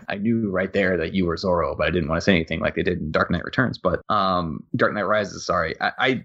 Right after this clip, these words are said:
I like that. Like, it, it's, it sets the mood. It, it sets the tone, and it sets the motivations for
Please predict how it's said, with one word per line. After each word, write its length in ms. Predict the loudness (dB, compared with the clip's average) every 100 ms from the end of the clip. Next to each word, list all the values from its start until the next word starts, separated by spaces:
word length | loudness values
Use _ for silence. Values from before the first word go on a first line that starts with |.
| -6
I 100 | -2
like 260 | 2 2 0
that. 260 | -4 -2
Like, 160 | 0 0
it, 160 | -2 0
it's, 580 | 0 0 -10 -12 -12 -2
it 180 | -2 -2
sets 280 | 0 0 2
the 80 | 0
mood. 240 | 0 -2 -4
It, 160 | -2
it 120 | -2 2
sets 260 | 2 2
the 100 | -2
tone, 480 | -4 0 2 0 -2
and 120 | -2
it 100 | -2
sets 260 | 0 -2 0
the 60 | -2
motivations 680 | 0 0 0 0 0 -2 0
for 300 | 0 0